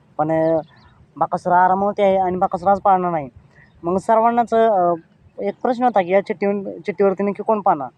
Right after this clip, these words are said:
तर मित्रांनो, या, या चिठ्ठीवरती बकासूरच्या धावणीचा लालेभाई आज पाळला आहे आणि लालेभाईने, अ, आदत किंग लालेभाईने या गटामध्ये टाकाटाकी निकाल घेतलेला आहे मित्रांनो. तोंडावरती जबरदस्त असे काटाकी लढतीत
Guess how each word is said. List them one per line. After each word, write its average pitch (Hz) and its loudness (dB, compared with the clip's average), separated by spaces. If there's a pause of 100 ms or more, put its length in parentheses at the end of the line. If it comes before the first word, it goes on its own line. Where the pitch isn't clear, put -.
(460)
तर 180 -4
मित्रांनो, 220 0
या, 220 2 (360)
या 208 0
चिठ्ठीवरती 190 0 (460)
बकासूरच्या 196 -2
धावणीचा 202 0 (220)
लालेभाई 190 2
आज 185 -2
पाळला 180 2
आहे 156 -4 (540)
आणि 156 -6
लालेभाईने, 196 2 (540)
अ, 151 -2 (540)
आदत 196 0 (100)
किंग 254 0
लालेभाईने 202 0 (1000)
या 196 4
गटामध्ये 196 -2
टाकाटाकी 226 -4
निकाल 190 0
घेतलेला 165 -2
आहे 156 2
मित्रांनो. 160 -4 (440)
तोंडावरती 202 -6 (440)
जबरदस्त 208 2
असे 202 2
काटाकी 190 -2
लढतीत 175 0